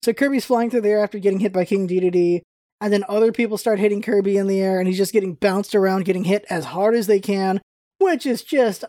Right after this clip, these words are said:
awful, just, mm, that's not great. And then he gets smacked really hard by Tuff,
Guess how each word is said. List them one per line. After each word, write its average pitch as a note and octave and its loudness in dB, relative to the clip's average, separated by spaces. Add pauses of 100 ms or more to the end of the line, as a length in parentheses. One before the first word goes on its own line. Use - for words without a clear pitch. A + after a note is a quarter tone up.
awful, A3 2
just, G#3 0 (160)
mm, C4+ 0
that's A3+ 2
not G3+ -2
great. G3 0 (340)
And C4 0
then D#4+ 2
he B3+ 0
gets A#3+ -2
smacked A#3+ 0
really A#3 0
hard G3 0
by D#3 -6
Tuff, D3+ -4